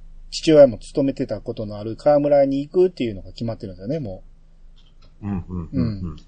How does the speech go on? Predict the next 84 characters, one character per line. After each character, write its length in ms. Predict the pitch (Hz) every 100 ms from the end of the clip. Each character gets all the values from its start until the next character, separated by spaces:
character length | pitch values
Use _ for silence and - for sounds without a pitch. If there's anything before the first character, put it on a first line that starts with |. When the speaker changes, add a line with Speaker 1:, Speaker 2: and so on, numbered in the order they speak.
| - - - - - - - - -
Speaker 1:
じ 120 | 202
ゃ 40 |
あ、 60 | 208
え 320 | - 185 151
ー、 20 | 151
行 100 | 165
く 100 | 180
な 100 | 143
ら 60 |
一 100 | 113
緒 140 | 107 127
に 120 | 131
行 120 | 139
け 100 | 165
る 100 | 156
な、 140 | 156 160
み 120 | 139
た 100 | 117
い 60 |
な 60 | 110
話 320 | 117 135 -
に 120 | 110 113
は 100 | 107
な 100 | 98
っ 40 |
て 160 | - 120
る 140 | 123
ん 20 |
で 100 | 104
す 60 | 95
け 100 | 175
ど、 80 | 123
ま 120 | 117
あ、 40 | 113
な 140 | 120
か 120 | 131
な 120 | 123
か 100 | 117
言 200 | 117 117
え 20 | 104
な 120 | 95
い 60 |
と。 140 | 92 92 - _ _ _ _ _ _ _
う 80 | 175
ん。 280 | 185 156 -
Speaker 2:
う 60 | 220
ん。 20 |
Speaker 1:
で、 1040 | 214 208 202 196 190 185 180 175 165 165 196
ま 220 | 190 156
あ、 40 | 123 - _ _ -
な 200 | 156 143
ん 40 |
と 120 | 127
か、 260 | 127 107 113 - - -
え 640 | 135 120 117 117 113 113
ー、 20 | 120
言 140 | 135
お 80 | 135
う 60 |
と 120 | 127 117
頑 200 | 123 120
張 80 |
っ 40 | 113
て、 300 | - 104 - _ _ - - - - - - - -
え 340 | 131 113 113 110
ー、 20 |
Speaker 2:
う 20 |
ん。 20 |
Speaker 1:
夏 240 | - - 113
が 100 | 113
ね、 240 | 151 160 - - - -
「ご 120 | -
め 120 | 139 156
ん 20 |
な 100 | 160
さ 140 | 143
い。 100 | 131 - -
嘘 200 | 175 175
つ 140 | 151 139
い 40 |
て 100 | 135
ま 120 | 120
し 60 | -
た。 120 | -